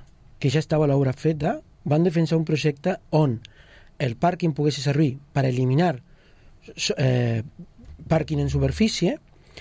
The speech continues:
per, um, mm, que sigui gestionat una gestió pública d'aquest pàrquing, eh, i això és el que nosaltres volíem, i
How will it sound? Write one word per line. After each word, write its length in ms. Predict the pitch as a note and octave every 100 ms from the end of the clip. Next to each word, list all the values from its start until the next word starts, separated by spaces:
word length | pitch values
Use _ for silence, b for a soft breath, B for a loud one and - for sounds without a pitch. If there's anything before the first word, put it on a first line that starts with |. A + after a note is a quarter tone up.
| B -
per, 260 | D3+ C#3 D#3 C3+
um, 220 | B2+ D#3
mm, 440 | D3 C3 B2+ B2+ C#3 -
que 80 | D#3
sigui 200 | F#3 F#3
gestionat 500 | D#3+ - D#3+ F#3+ - - -
una 100 | D#3+
gestió 200 | C#3 E3+ D3+
pública 540 | C#3 A3+ D3+ B2 B2+ A#2 B B -
d'aquest 320 | C3+ - D3
pàrquing, 460 | F#3 G3 - E3 C#4 D4+ B B B B -
eh, 540 | D#3+ D#3+ D#3 D3+ D3 D3 -
i 140 | G3
això 160 | G3+ A#3
és 80 | B3
el 60 | G#3
que 80 |
nosaltres 240 | F3 E3+ F3
volíem, 320 | E3 G#3+ A#3+ -
i 260 | B3 C#4